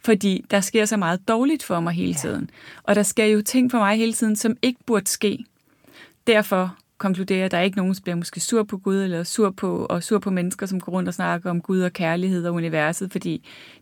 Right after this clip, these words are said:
Speaker 1: det er mit liv så et tydeligt bevis på, at der ikke er.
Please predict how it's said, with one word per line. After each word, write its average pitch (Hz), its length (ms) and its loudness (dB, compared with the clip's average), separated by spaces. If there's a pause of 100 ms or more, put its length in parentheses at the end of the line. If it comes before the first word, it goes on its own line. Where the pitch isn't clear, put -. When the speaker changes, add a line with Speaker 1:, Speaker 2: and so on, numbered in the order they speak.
Speaker 1:
det 202 160 4
er 190 60 4
mit 185 220 4
liv 190 180 4
så 180 220 0
et - 100 -2
tydeligt 220 360 2
bevis 185 360 0
på, 175 360 -2
at - 160 -4
der 190 160 -2
ikke 233 300 -2
er. 160 180 -4